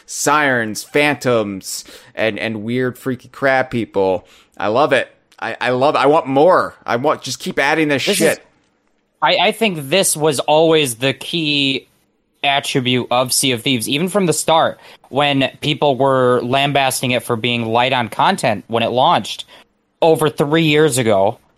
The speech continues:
Speaker 2: uh, which the, the defining aspect of it was that this is such a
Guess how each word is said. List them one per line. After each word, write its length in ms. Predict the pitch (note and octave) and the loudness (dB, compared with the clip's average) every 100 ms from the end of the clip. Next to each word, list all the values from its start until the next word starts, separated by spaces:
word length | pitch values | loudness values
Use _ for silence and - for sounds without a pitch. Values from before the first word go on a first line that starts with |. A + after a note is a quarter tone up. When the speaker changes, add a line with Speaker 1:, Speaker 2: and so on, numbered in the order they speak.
| _ - | _ -2
Speaker 2:
uh, 460 | B2+ B2+ B2 B2 - _ _ _ _ - | 2 4 4 2 -2 _ _ _ _ -8
which 560 | C3+ D#3 - - - _ _ _ _ _ _ _ _ _ | -2 0 0 -6 -6 _ _ _ _ _ _ _ _ _
the, 220 | C#3 D3+ | -4 -2
the 120 | C#3 D#3 | 0 0
defining 520 | D3 - D#3 F3 E3 | -2 0 0 2 0
aspect 440 | A3 G#3+ C3+ - | 0 0 -2 0
of 140 | B2+ B2+ | 0 2
it 100 | A#2+ | 0
was 280 | B2+ A#2 | 0 0
that 320 | - B2+ A2+ - _ _ _ _ _ _ - | 2 2 2 -4 _ _ _ _ _ _ -20
this 420 | A#2+ A2+ E3+ F3+ | -10 0 0 2
is 200 | E3+ C3+ | 0 0
such 520 | - - D#3+ E3+ - - | 0 2 2 0 -2 -2
a 720 | D3 C#3+ C#3+ C#3+ C#3+ C#3 - | 0 0 2 2 2 0 -2